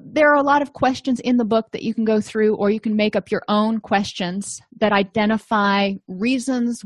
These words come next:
why it's important to forgive other people, not just the parent with the borderline tendencies, but anybody else in your life and yourself.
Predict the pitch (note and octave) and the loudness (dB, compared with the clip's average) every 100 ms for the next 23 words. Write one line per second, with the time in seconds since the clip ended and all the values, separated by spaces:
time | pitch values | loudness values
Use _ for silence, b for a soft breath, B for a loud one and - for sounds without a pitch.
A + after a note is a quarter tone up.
0 | G3+ C#4 E4 D#4 B3+ G3+ - A#3 G#3+ - | -6 -4 -4 -2 -4 -2 -2 -2 -2 -14
1 | - G3+ F#3 - F3+ F3+ F3+ F#3 F#3 _ | -10 -10 -6 -4 -4 0 0 0 -2 _
2 | _ _ _ _ A3+ G#3+ G#3 A3 - F3+ | _ _ _ _ 0 0 0 -6 -6 -2
3 | A3 - B3 B3 - _ _ _ _ _ | -2 0 0 -2 -6 _ _ _ _ _
4 | A3 G#3 - A3+ G#3+ - G3+ G3 G#3 G3+ | -4 -4 -2 -2 -2 -4 -6 -2 -2 -2
5 | G3 F#3+ G#3 F#3+ F3+ - G#3+ G#3+ - - | -2 -4 -2 -2 -4 -6 -10 -6 -6 -8
6 | _ _ _ _ D#4+ F4+ C4 G#3 G3 G3+ | _ _ _ _ 0 2 2 2 2 0
7 | G#3+ G3+ G3 F#3+ G3+ C4 C#4 C#4 - D4 | -4 -2 0 0 0 -2 -2 -4 -4 -2
8 | C#4 - _ | -2 -6 _